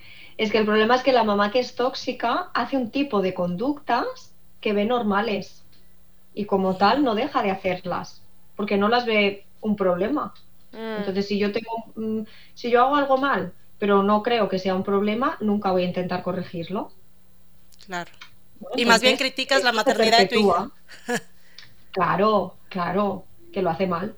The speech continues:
Speaker 1: porque no lo hace como yo, ¿no? Entonces, mi hija que ahora es mamá,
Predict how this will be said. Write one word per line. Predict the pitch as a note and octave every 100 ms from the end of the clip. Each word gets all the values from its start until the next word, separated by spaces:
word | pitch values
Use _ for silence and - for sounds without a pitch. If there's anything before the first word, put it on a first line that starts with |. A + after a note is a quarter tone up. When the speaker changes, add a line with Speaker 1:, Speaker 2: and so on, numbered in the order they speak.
| -
Speaker 1:
porque | - G3
no | F#3+
lo | F3+
hace | F3+
como | F3+ F3
yo, | E3+ A3 - - - - -
¿no? | F3+ G#3
Entonces, | D4 G#3+ G#3 G3+ - - - - - - - -
mi | G3 G3+
hija | A3 G#3
que |
ahora | G#3 G#3
es | G#3
mamá, | B3 B3 C#4+